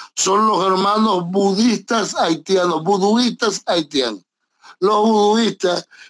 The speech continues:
cuyo conocimiento viene de la raza Fon o, o de la etnia Fon, los buduistas.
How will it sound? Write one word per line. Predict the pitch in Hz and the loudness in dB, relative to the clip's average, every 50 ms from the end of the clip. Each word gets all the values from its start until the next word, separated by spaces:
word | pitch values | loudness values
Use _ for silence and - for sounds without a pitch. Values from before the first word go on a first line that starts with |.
| _ _ _ - | _ _ _ -4
cuyo | 185 190 202 190 190 190 180 | -2 0 0 0 0 0 0
conocimiento | 185 190 185 190 170 139 156 175 175 175 185 196 208 208 220 214 220 | 0 0 0 0 0 0 0 0 0 0 0 -2 -2 -2 -2 0 0
viene | 220 220 220 220 214 208 202 | 2 2 2 2 2 2 2
de | 190 180 175 175 | 2 2 0 0
la | 170 156 139 | 0 0 0
raza | 156 175 180 - - 202 180 | 0 -2 -2 -2 -2 -4 -4
Fon | - - 165 220 214 196 190 190 208 220 - _ _ _ _ _ _ - | -6 -4 -2 0 0 2 2 2 0 -2 -4 _ _ _ _ _ _ -6
o, | 170 156 | -4 -2
o | 160 165 185 208 202 175 165 165 165 | 0 0 0 0 0 0 0 0 0
de | 165 | 0
la | 165 165 160 156 147 139 131 123 - - - _ _ | 0 0 0 0 -2 -2 -2 -4 -6 -10 -20 _ _
etnia | - 190 202 196 202 190 220 214 196 170 | -4 -2 -2 -2 -2 0 0 0 -2 -2
Fon, | 139 - 220 208 185 180 185 196 196 _ _ - - _ _ _ _ _ - | -2 -2 -2 0 0 0 0 -2 -4 _ _ -20 -20 _ _ _ _ _ -4
los | 208 220 254 269 262 208 190 208 196 | -2 0 0 0 0 -2 -2 -2 0
buduistas. | 214 254 254 247 226 214 208 202 196 196 190 180 170 151 127 - - - - 135 127 123 117 107 95 - - - - | 0 2 2 2 2 2 2 2 2 2 2 2 0 0 -2 -4 -6 -8 -4 -2 -2 -2 -2 -4 -4 -6 -10 -10 -14